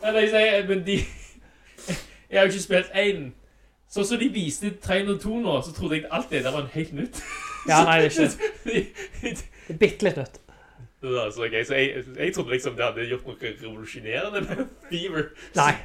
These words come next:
Speaker 1: <laughs> Så hadde jeg allerede gjort det på, på Switch en-versjonen.
Speaker 2: Men det vil jo være en del som aldri har spilt
Speaker 1: Det er
Speaker 2: Aces.
Speaker 1: Switch en, Aces, ja.
Speaker 2: Og da, s-, basert på det og Mario Tennis-serien, så tror jeg jo Mario Tennis er skambra spill.
Speaker 1: Ja.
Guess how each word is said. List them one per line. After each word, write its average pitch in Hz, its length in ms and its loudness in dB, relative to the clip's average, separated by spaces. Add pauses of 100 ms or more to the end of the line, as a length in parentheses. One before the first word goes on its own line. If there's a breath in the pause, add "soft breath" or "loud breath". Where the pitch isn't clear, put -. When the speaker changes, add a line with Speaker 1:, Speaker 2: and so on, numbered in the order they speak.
(360)
Speaker 1:
<laughs> - 500 -2
Så 226 100 4
hadde 180 160 8
jeg 165 80 12
allerede 151 240 6
gjort 165 140 -2
det 165 80 -10
på, 156 360 -4
på 131 140 -6
Switch 131 240 -6
en-versjonen. 185 560 -8
Speaker 2:
Men 196 160 2
det 208 80 6
vil 190 140 6
jo 240 80 8
være 190 200 8
en 180 80 2
del 170 300 6
som 170 200 -6
aldri 139 260 0
har 151 100 4
spilt 160 520 -2
Speaker 1:
Det 147 120 4
er 131 80 6
Speaker 2:
Aces. 156 280 4
Speaker 1:
Switch 123 200 -2
en, 127 80 -12
Aces, 127 360 -10
ja. 143 80 0
Speaker 2:
Og 160 120 2
da, 185 160 10
s-, - 400 -4 (320)
basert 180 460 2
på 175 180 8
det 185 160 8
og 165 180 6
Mario 156 240 2
Tennis-serien, 165 680 2
så - 100 -6
tror 208 220 -6
jeg 214 60 -4
jo 175 100 0
Mario 160 240 0
Tennis 151 280 -4
er 131 120 -6
skambra 131 540 -6
spill. 139 260 -10 (720 soft breath)
Speaker 1:
Ja. - 100 -14